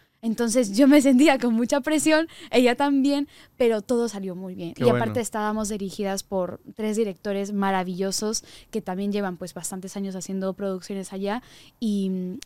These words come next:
Speaker 1: y fue muy bien. Pero estaba tranquila realmente, no estaba nerviosa, estaba... Al principio sí, no te voy a negar que hicimos una toma y yo no, me reí porque era como, "Uh, uh, uh". Pero la segunda fue como, "Ya, Fran, ya,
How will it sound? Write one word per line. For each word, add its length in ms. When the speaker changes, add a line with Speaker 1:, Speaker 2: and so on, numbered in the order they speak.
Speaker 1:
y 160
fue 180
muy 180
bien. 320
Pero 140
estaba 260
tranquila 480
realmente, 500
no 120
estaba 280
nerviosa, 680
estaba... 340
Al 140
principio 480
sí, 180
no 140
te 100
voy 100
a 100
negar 280
que 140
hicimos 320
una 140
toma 320
y 180
yo 140
no, 120
me 180
reí 400
porque 440
era 220
como, 260
"Uh, 340
uh, 120
uh". 60
Pero 200
la 100
segunda 300
fue 100
como, 180
"Ya, 220
Fran, 180
ya, 200